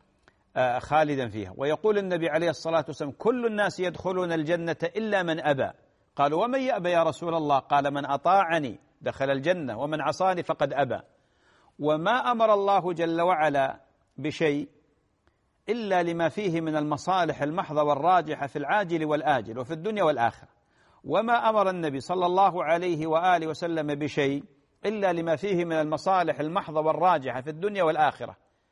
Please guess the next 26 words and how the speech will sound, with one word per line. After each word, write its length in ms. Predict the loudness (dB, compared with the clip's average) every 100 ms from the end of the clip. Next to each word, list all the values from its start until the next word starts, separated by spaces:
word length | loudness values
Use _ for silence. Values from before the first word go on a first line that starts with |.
| _ _ _
ها؟ 180 | -4 -4 _ _ _
وفي 180 | -6 -2
العاجل 420 | 2 0 0 0
والآجل. 460 | 0 2 0 0 -18 _ _ _ _ _ _ 0
وما 340 | 0 2 0
نهى 200 | 2 0
الله 380 | 4 4 2 0
عز 240 | -4 -2
وجل 360 | -4 -2 0 0
عن 180 | 0 -2
شيء 360 | -2 -2 -2
وزجر 400 | -4 -4 0 2
عنه 320 | 2 2 -4 -8
إلا 400 | -8 -4 0 2
لما 280 | 0 -2 -2
فيه 340 | -2 -4 -2
من 160 | -2 -2
المفاسد 680 | -2 -2 2 4 2 -4 -12 _ _ _ _ _
المحضة 440 | -8 -4 -6 -2 0
والراجحة 600 | 0 4 2 2 -6 -8
في 100 | -8
الدنيا 340 | -8 -6 2
والآخرة 520 | 2 4 2 2 0
وفي 140 | -4 -4
العاجل 400 | 0 0 0 -2
والآجل. 440 | 2 2 2 -2